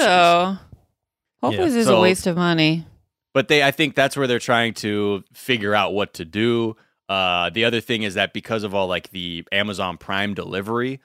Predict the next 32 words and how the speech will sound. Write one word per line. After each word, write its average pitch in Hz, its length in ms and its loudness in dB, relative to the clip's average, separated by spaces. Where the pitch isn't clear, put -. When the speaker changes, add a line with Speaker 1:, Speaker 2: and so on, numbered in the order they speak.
Speaker 3:
like, 101 200 -6
the 98 140 -6
stores 104 540 -4
are 90 180 -8
just 92 260 -8
way 92 380 -6
more 95 240 -8
crowded 98 560 -4
because 92 340 -8
you 90 80 -10
do 98 160 -6
have, 95 220 0
like, 90 180 -6
wealthy 90 380 -6
people 92 420 -10
who 92 120 -10
are 90 120 -6
like, 90 400 -6
"Please, 262 240 -6
Speaker 1:
Right, 170 220 -2
Speaker 3:
sir, 113 160 0
Speaker 1:
sending 175 280 2
Speaker 3:
go." 170 120 2
Speaker 1:
servants, 175 600 2
yeah. 160 300 -2
Speaker 3:
Yeah, 156 160 4
"Please 196 340 -2
go 160 220 6
and 135 140 2
collect 135 320 0
my 135 160 0
groceries." 123 600 -2